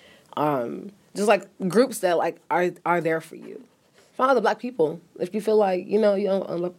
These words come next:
only Black person in your class and you just feel like, "I have to speak on behalf of all Black people in America right now," okay, just t-, go back and talk to your people. Like, just talk to 'em. You know, they, they give you some ground, some, some type of, like, level. We can just share your ideas without being judged as, like,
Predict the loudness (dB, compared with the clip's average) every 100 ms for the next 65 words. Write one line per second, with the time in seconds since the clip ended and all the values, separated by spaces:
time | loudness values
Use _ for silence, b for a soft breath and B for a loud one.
0 | 2 4 4 0 -2 0 0 -2 -4 -6
1 | -6 -6 -6 -4 -2 -2 -4 -10 -8 0
2 | 0 0 -4 -4 -2 -4 -4 -4 -4 -4
3 | -6 -8 -8 -6 -2 -2 0 0 0 0
4 | -2 -2 -6 b b b 0 4 4 4
5 | 0 -8 -6 -4 0 2 4 2 0 -2
6 | -2 -2 -2 -2 -2 0 0 -2 -6 -6
7 | 0 -2 -2 -6 -6 -4 -2 0 0 0
8 | -2 -2 -4 -8 -8 -2 0 0 -2 -6
9 | -12 -10 -8 -8 -14 -8 -4 -2 -2 -4
10 | -2 -2 -2 -6 -8 -8 -10 -4 -4 -4
11 | -6 -8 -10 -8 -10 -10 -12 -14 b b
12 | b b 0 2 2 0 -6 -6 -6 -6
13 | -8